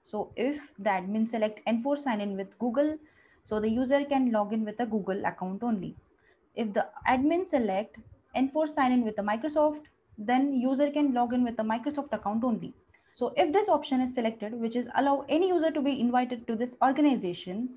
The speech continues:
then user can sign in with the option listed during the sign in for the cloud orchestrator. So the next update is additional language for Automation Cloud. So UiPath has added the Spanish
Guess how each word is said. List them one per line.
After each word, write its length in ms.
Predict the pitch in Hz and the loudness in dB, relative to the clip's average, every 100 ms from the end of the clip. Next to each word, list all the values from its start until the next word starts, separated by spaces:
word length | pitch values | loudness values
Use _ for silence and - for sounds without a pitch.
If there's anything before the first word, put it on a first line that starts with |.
| - - - - | -14 -20 -14 -4
then 340 | 220 240 247 | 0 4 6
user 360 | 294 359 370 359 | 6 6 4 2
can 280 | 311 294 | 4 4
sign 440 | 285 - - 294 285 | 2 -2 2 4 4
in 260 | 240 254 | 4 0
with 120 | 226 220 | 0 -4
the 100 | - | 2
option 680 | - 302 - 294 294 262 226 | 4 4 0 0 2 2 2
listed 500 | 269 - 277 269 269 - | 0 0 -2 0 -4 -10
during 320 | 196 220 220 214 | -2 0 0 -2
the 80 | |
sign 320 | 220 - 247 262 | -4 0 2 4
in 240 | 269 254 - | 2 -2 -16
for 200 | _ 202 | _ 0
the 80 | 196 202 | 2 2
cloud 240 | 262 277 | 4 4
orchestrator. 560 | 220 - - 170 165 - _ _ _ _ _ _ | 2 0 -8 -10 -12 -14 _ _ _ _ _ _
So 100 | - | -8
the 100 | 214 | -2
next 220 | 254 359 | -2 2
update 340 | 311 254 262 262 | 2 2 0 0
is 140 | 254 | 0
additional 460 | - 214 226 240 240 | 2 0 0 0 0
language 380 | 208 196 214 - | 0 -2 -6 -4
for 120 | 240 | -4
Automation 420 | 214 101 104 220 | -2 -4 -4 -4
Cloud. 220 | 110 147 - - - _ - - _ _ - _ | -4 -6 -10 -20 -20 _ -20 -20 _ _ -20 _
So 100 | _ | _
UiPath 460 | 294 320 349 359 359 | 4 6 6 6 4
has 160 | 339 302 | 2 0
added 460 | 247 220 214 208 | 2 2 0 -2
the 100 | 208 | -4
Spanish 560 | 226 - 226 233 294 | -2 2 2 2 -2